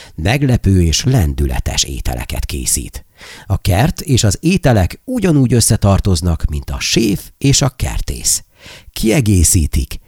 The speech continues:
és erősítik egymást. Török Patrícia eredetileg bölcsész végzettségű,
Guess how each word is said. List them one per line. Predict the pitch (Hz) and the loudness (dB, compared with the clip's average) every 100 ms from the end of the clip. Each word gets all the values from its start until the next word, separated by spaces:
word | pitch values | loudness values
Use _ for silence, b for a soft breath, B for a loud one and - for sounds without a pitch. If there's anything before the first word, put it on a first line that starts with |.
| b - | b 0
és | 156 - | 0 2
erősítik | 143 82 60 - 67 58 76 - | 0 -2 -2 -4 -4 -6 -10 -8
egymást. | 67 62 - - - - - _ B B B B | -8 -8 -10 -4 -4 -6 -18 _ B B B B
Török | - 196 - | -2 0 2
Patrícia | 196 - 190 - 170 165 | 0 0 -4 0 0 0
eredetileg | - 110 107 - 147 147 143 | 0 0 2 0 0 0 0
bölcsész | 160 98 - 92 78 | 2 2 2 0 2
végzettségű, | 95 78 82 80 - 87 73 73 | 0 0 0 0 0 0 0 -2